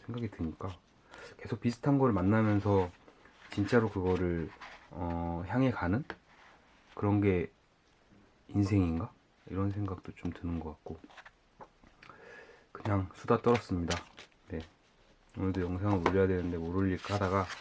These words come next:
이렇게 책이라는 게, 어, 단순히 그 내용이 진짜로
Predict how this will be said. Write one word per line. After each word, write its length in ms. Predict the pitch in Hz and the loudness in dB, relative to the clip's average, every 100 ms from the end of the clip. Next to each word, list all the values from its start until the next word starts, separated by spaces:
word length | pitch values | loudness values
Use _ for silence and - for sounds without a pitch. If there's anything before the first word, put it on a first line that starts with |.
| - - - - - - - - | -10 -10 -10 -10 -8 -6 -4 -4
이렇게 480 | - 110 - 107 98 - - - - - - - - - - - - - - | -4 -4 2 4 4 0 -14 -14 -16 -20 -20 -20 -20 -20 -20 -20 -16 -14 -12
책이라는 520 | 139 147 143 131 117 98 | -4 4 8 8 8 6
게, 260 | 107 90 - _ _ _ _ - - - _ | 2 0 -6 _ _ _ _ -20 -20 -20 _
어, 240 | - 90 95 | -8 -6 -4
단순히 360 | - 104 117 107 | 0 4 4 4
그 120 | - | 4
내용이 460 | 98 104 127 139 120 | 6 8 10 8 6
진짜로 1000 | - 95 - 107 104 101 98 95 85 | 2 -2 0 0 2 2 2 2 0